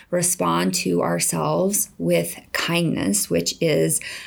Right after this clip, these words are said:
another tenet of self-compassion. And so, you know, reminding yourself that you're not alone, and then having a go-to mantra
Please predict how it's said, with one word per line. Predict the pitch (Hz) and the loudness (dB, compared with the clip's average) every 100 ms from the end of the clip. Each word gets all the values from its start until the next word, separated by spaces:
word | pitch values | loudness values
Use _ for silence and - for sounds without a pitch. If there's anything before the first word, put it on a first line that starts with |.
| - | -4
another | 165 170 214 214 180 | 0 2 2 2 0
tenet | 180 - 147 143 - - - | -2 -2 0 0 -2 -4 -2
of | 156 160 - | 0 -2 -4
self-compassion. | - - - - 165 165 - - - - - - - - - - - | -4 -2 -2 -4 -4 -4 -4 -4 -2 -2 -2 -4 -6 -12 -10 -12 -4
And | 180 175 175 | 0 2 2
so, | 175 165 160 156 | 2 2 2 0
you | 170 | 0
know, | 175 156 | 0 2
reminding | 175 175 170 220 247 | 2 2 2 4 4
yourself | 220 - 185 180 | 2 0 -2 -2
that | 180 - | -2 0
you're | 175 | 0
not | 165 147 156 - - - - | 2 2 -2 -4 -18 -20 -4
alone, | 175 165 151 151 180 240 269 - - - | 0 2 2 2 2 2 0 -4 -18 -6
and | 196 190 | 0 2
then | 185 180 | 4 2
having | 175 185 180 185 214 247 247 | 0 0 0 2 2 2 2
a | 196 | 0
go-to | 180 180 165 185 180 - 190 170 | 0 2 2 2 0 0 2 2
mantra | 156 - 160 - - - - | 2 2 -2 -2 -2 0 -2